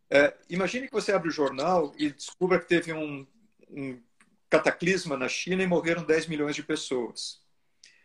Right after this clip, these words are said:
Você vai achar isso dramático, mas você não vai perder o sono,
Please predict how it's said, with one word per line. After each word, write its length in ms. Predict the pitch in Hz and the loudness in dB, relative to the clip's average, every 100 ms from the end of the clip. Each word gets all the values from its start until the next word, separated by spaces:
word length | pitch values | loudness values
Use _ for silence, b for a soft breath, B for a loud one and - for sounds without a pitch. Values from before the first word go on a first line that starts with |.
| b b _ - | b b _ -6
Você 220 | 190 214 | -2 0
vai 100 | - | 0
achar 260 | 220 254 208 | 2 2 2
isso 240 | 196 - | 0 -6
dramático, 720 | 190 208 196 185 180 - - 143 - - - | -2 -2 0 0 -2 -6 -10 -12 -12 -20 -16
mas 120 | - - _ - | -10 -10 _ -10
você 100 | 254 | -6
não 80 | 247 | 0
vai 140 | 220 | 0
perder 240 | 214 170 156 | 4 2 2
o 80 | |
sono, 500 | 139 - 147 156 156 | -2 0 0 0 -10